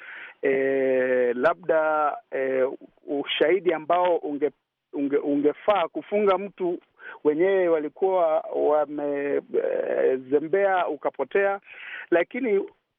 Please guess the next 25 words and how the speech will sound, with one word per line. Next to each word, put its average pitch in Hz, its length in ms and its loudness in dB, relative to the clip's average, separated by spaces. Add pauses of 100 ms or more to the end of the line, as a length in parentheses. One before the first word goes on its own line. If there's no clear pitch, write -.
(460)
wa-, 170 300 2
kesi 220 400 -4
za 165 160 4
kujaribu 170 840 -4
kuonyesha 175 420 0
wananchi 175 280 0
kwamba 185 240 -2
wanashiriki, 156 480 -2
wanafanya, 165 520 0
wanalinda, 160 760 0
eh, 143 360 0
mali 175 320 0
ya 156 100 0
umma 175 220 -2
kutokana 180 340 -2
na 175 80 -2
ufisadi, 175 440 -2
unapata 160 400 -2
kwamba 165 220 0
wanakimbiza 156 680 -2 (320)
mapolisi 165 640 -2
kwa 147 160 0
kupokea 147 460 -2
rushwa 170 240 0
barabarani, 139 640 0